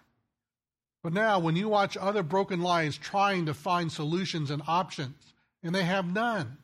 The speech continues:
that's when you look for that opportunity to build into their life and to show them what God has shown you. That's all that Jesus Christ is saying here as he deals with the critics who say, "Yeah, you're a goody two-shoes.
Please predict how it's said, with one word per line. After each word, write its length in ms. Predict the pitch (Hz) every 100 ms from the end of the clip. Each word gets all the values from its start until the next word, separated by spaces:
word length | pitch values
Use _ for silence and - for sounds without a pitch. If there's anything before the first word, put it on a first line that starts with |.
| - - - - - _ _ _ _ 185
that's 220 | 214 -
when 100 | 202
you 140 | 202
look 180 | 196 196
for 80 | 196
that 160 | 170
opportunity 720 | 175 165 156 196 180 160 156 139
to 240 | 151 139 117
build 320 | 147 180 180
into 180 | 175 175
their 140 | 160
life 480 | 143 135 120 - _ _ _ _ _ -
and 140 | 147
to 80 | 143
show 420 | - - 208 202
them 220 | 170 139
what 140 | 143 123
God 300 | 156 160 151
has 140 | 143
shown 320 | - 147 131
you. 260 | 127 107 107 _ _ _ _ _ _ _ _ 160
That's 180 | 151 -
all 220 | 185 214
that 100 | 214
Jesus 340 | 165 208 185 -
Christ 300 | 196 190 190
is 100 | -
saying 300 | 196 190 175
here 200 | 160 151
as 120 | 135
he 100 | 151
deals 360 | 123 170 185 170
with 100 | 180
the 60 |
critics 340 | - 175 165 160
who 80 |
say, 300 | 135 156 147 - - _
"Yeah, 120 | 185
you're 200 | 185 208
a 40 | 160
goody 220 | 160 151
two-shoes. 680 | 165 143 - 135 127 -